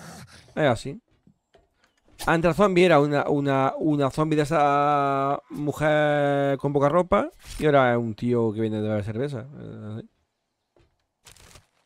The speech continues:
La vida es muy dura. Por cierto, también lo bueno de, de montar caja, o caja, cama, es que te van a dar siempre lo mismo. Metal, muelles, tubo y tela.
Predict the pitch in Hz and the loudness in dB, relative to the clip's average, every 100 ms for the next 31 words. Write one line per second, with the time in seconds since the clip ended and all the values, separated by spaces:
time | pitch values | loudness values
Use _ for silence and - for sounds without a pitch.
0 | _ _ - 107 127 113 147 160 - _ | _ _ -12 -8 -6 -6 -10 -14 -20 _
1 | _ _ _ _ _ - 151 202 170 156 | _ _ _ _ _ -2 2 4 4 2
2 | 196 214 226 220 202 202 196 190 180 175 | 4 4 4 2 2 2 4 2 2 -2
3 | _ - 170 175 170 165 165 165 156 147 | _ -18 -6 -4 -2 -2 -2 -2 -6 -14
4 | _ - - 139 - 139 127 101 _ - | _ -16 -12 -10 -6 -6 -6 -12 _ -2
5 | 175 160 - _ _ _ _ _ _ _ | 0 -2 -8 _ _ _ _ _ _ _
6 | _ _ - 208 202 202 180 170 180 143 | _ _ -4 0 2 2 4 4 4 2
7 | 165 147 180 202 98 - - 120 117 - | -2 0 0 0 -2 -10 -8 -4 -4 4
8 | 180 208 233 _ - 135 160 180 180 196 | 6 6 2 _ -6 -2 2 2 2 -2
9 | - - 175 180 196 - 127 - 151 104 | -4 0 2 4 0 -2 -8 -2 -2 -2
10 | 85 | -6